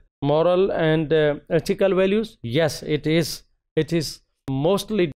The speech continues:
aligned with the moral and the ethical values. And the teaching is, that's why the teaching is considered, considered as the noblest profession. And, uh, as a teaching, as a profession, it requires the standard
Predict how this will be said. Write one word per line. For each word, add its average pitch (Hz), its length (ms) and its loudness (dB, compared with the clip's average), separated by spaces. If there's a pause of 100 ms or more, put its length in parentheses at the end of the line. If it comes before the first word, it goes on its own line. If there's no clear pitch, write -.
aligned 170 500 2
with 131 200 0
the 135 100 2
moral 139 400 2
and 120 220 -2
the 123 100 -2
ethical 123 380 -4
values. 151 420 -2 (320)
And 131 140 0
the 127 60 2
teaching 165 440 -2
is, 135 200 -2 (200)
that's 143 300 -2
why 143 460 0 (240)
the 135 100 0
teaching 151 420 -4
is 131 160 -4
considered, 147 600 -2 (120)
considered 143 520 0
as 131 160 0
the 131 100 0
noblest 139 720 -2 (260)
profession. 175 580 -2 (420)
And, 139 340 0
uh, 135 240 0
as 139 240 -4
a 135 80 -2
teaching, 175 460 -2
as 151 100 0
a 151 60 2
profession, 165 500 -2
it 151 160 0
requires 165 640 0
the 151 220 -2
standard 175 800 0